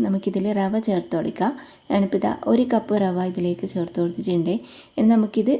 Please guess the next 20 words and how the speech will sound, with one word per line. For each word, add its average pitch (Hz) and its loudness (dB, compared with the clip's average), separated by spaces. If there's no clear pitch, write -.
തിളപ്പിച്ച് 196 0
വറ്റിച്ചെടുക്കണം. 190 -2
ഹൈ 240 6
ഫ്ലെയിമിൽ 262 4
തന്നെ 254 4
വെച്ച് - -6
കൊടുക്കാം 165 -2
ട്ടോ. - -6
അപ്പോൾ - 0
ഇത് 226 4
നന്നായിട്ട് 208 0
തിളച്ച് 196 -2
ഇതുപോലെ 185 0
വറ്റി 180 -2
വരും. 180 0
ആ 196 0
സമയത്ത് 185 -2
നമുക്ക് 196 -2
ഫ്ലെയിം 214 0
ഓഫ് 202 -6